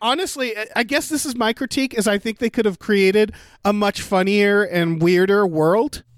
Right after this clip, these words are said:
for that. Like, I kind of would have liked this movie to take place in the future. Like, in a, like, a sci-fi future that also has wizards.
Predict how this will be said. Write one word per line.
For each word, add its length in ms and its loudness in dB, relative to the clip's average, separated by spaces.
for 200 0
that. 320 -2
Like, 280 -2
I 160 0
kind 340 -6
of 260 -6
would 240 0
have 140 -2
liked 360 -4
this 220 -2
movie 240 4
to 80 -4
take 240 -2
place 340 0
in 240 0
the 80 0
future. 600 0
Like, 380 -2
in 180 0
a, 80 2
like, 180 0
a 40 -2
sci-fi 720 0
future 540 0
that 180 0
also 360 2
has 260 2
wizards. 640 0